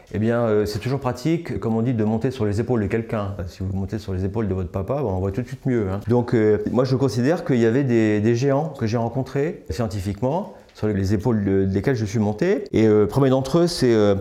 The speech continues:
quelqu'un qui s'appelle, euh, Lavoisier. Lavoisier, c'est celui qui a inventé la chimie. Bon, vous connaissez pas son nom, mais il faut savoir que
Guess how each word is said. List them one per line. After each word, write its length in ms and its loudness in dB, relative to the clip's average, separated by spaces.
quelqu'un 260 2
qui 120 -6
s'appelle, 420 2
euh, 280 4
Lavoisier. 840 2
Lavoisier, 280 2
c'est 180 -2
celui 220 -4
qui 80 0
a 60 2
inventé 260 0
la 80 2
chimie. 460 -2
Bon, 220 -2
vous 80 -4
connaissez 300 -2
pas 120 -2
son 220 -4
nom, 240 -2
mais 100 0
il 60 0
faut 80 -4
savoir 340 -2
que 280 0